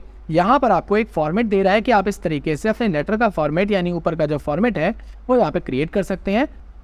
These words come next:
और यहाँ पर आप देखेंगे आपको काफ़ी सारे रिसिपिएंट के फॉर्मेट दे रहा है। आप यहाँ से कोई भी फॉर्मेट सिलेक्ट करके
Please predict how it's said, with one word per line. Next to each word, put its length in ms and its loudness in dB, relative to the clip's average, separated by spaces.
और 120 -2
यहाँ 180 0
पर 100 2
आप 100 4
देखेंगे 400 -2
आपको 280 2
काफ़ी 300 -4
सारे 360 -2
रिसिपिएंट 640 0
के 240 0
फॉर्मेट 320 0
दे 160 2
रहा 120 4
है। 80 4
आप 140 0
यहाँ 160 0
से 100 -6
कोई 160 0
भी 80 0
फॉर्मेट 320 -2
सिलेक्ट 300 0
करके 320 0